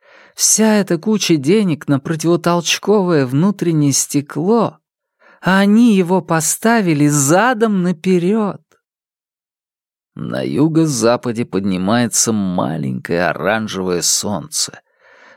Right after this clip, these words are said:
Патриция Роуэн падает на колени, чувствуя девственную поверхность ковра.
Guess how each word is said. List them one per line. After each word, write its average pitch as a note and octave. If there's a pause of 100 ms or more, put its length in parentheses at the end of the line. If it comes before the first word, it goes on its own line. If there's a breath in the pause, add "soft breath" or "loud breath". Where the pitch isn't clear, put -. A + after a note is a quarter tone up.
Патриция D#3
Роуэн D3+
падает D3
на C#3+
колени, C#3+
чувствуя C3+
девственную B2+
поверхность G#2+
ковра. D2